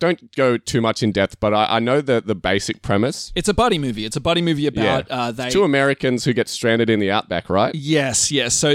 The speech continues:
Speaker 2: uh, they have a bunch of money that
Speaker 1: They've
Speaker 2: they need
Speaker 1: stolen
Speaker 2: to
Speaker 1: money. They're criminals.
Speaker 2: And it's in a jumper, and somehow a kangaroo, they put the jumper on the kangaroo, and the kangaroo
Speaker 1: Runs
Speaker 2: leaves.
Speaker 1: off. Yeah.
Speaker 2: And, and it was advertised as, like, the kangaroo talked and was, you know,
Speaker 1: He was
Speaker 2: a
Speaker 1: a rapping
Speaker 2: character.
Speaker 1: kangaroo.
Speaker 2: He was a rapping kangaroo.
Speaker 1: Yeah.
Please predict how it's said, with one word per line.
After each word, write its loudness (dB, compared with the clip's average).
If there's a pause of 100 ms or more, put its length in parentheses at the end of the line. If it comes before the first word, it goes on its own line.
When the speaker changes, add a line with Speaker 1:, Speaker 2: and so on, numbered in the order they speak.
(160)
Speaker 2:
uh, -6 (260)
they 0
have -2
a -4
bunch 0
of -6
money 0
that -12
Speaker 1:
They've 0
Speaker 2:
they -6
need -6
Speaker 1:
stolen 2
Speaker 2:
to 0
Speaker 1:
money. 0
They're 2
criminals. -2
Speaker 2:
And -4
it's -4
in 2
a 2
jumper, 2
and 0
somehow 2
a -2
kangaroo, 0
they -6
put 0 (160)
the -4
jumper 0
on 0
the -4
kangaroo, -2
and 4
the 0
kangaroo -2 (220)
Speaker 1:
Runs 0
Speaker 2:
leaves. 2
Speaker 1:
off. -14 (140)
Yeah. 0
Speaker 2:
And, -4
and 0
it 0
was 2
advertised 0
as, -2
like, 0 (200)
the -6
kangaroo 0
talked -2
and 0
was, -10
you -12
know, -10
Speaker 1:
He -4
was -6
Speaker 2:
a 0
Speaker 1:
a -6
rapping 0
Speaker 2:
character. -2
Speaker 1:
kangaroo. 0
Speaker 2:
He 2
was 2
a -2
rapping -2
kangaroo. -4
Speaker 1:
Yeah. 0